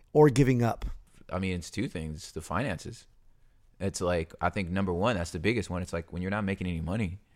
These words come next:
Speaker 2: <laughs> you're just like, "I c-, why, why am I still doing this?" You know what I'm saying?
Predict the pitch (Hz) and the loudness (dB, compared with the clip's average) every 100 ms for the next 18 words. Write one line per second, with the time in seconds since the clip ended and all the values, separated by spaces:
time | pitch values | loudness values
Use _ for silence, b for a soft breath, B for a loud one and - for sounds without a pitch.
0 | _ _ _ _ _ _ _ 113 98 - | _ _ _ _ _ _ _ 0 2 6
1 | 131 135 117 - - b b b b b | 6 4 2 0 -12 b b b b b
2 | b b - _ - - - - - 90 | b b -20 _ -20 -18 -18 -14 -8 -2
3 | 92 98 98 78 90 90 90 87 - 85 | 0 2 0 -2 0 0 2 -2 -4 -4
4 | 82 92 78 - - 87 85 - 82 85 | -2 -4 -6 -10 -8 -6 -6 -6 -6 -6